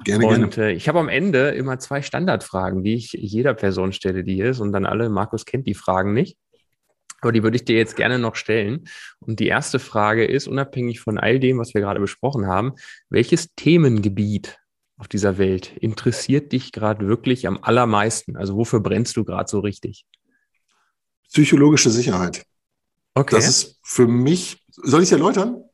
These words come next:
Speaker 2: Ja, bitte.
Speaker 1: Okay, psychologische Sicherheit, die angstfreie Organisation, großartiges Buch von, ich sag mal, einer Autorenkollegin <laughs> von, äh, ähm,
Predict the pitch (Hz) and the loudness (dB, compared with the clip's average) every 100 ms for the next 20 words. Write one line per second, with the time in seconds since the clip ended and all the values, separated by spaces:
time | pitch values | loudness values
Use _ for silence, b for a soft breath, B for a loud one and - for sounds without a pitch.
0 | _ _ 120 123 139 151 98 90 _ _ | _ _ 2 2 0 0 -4 -4 _ _
1 | 127 127 127 - 151 156 180 180 175 170 | -2 4 2 4 2 6 6 4 -2 -4
2 | 196 190 202 - B B B _ - - | -4 -4 -6 -10 B B B _ -6 0
3 | 139 196 - - 147 151 147 - 127 143 | 4 4 2 -2 2 4 4 6 4 4
4 | 139 131 123 - - 123 107 92 123 196 | 2 4 2 2 2 4 2 0 0 2
5 | 143 131 131 - 151 135 123 123 B - | 0 -4 -4 -4 -4 0 -2 -2 B -4
6 | 117 135 156 107 - B B _ _ - | 2 4 4 2 -2 B B _ _ -4
7 | 123 123 117 113 113 - 156 131 117 135 | 0 2 2 -2 -2 2 2 2 0 0
8 | 117 127 131 139 180 B B B B B | 2 2 2 0 -2 B B B B B
9 | _ 185 - - 131 120 147 143 135 127 | _ -14 -14 -6 -4 2 2 4 4 4
10 | 127 123 - _ _ 107 110 104 110 | 2 -2 -14 _ _ -4 -2 -2 -4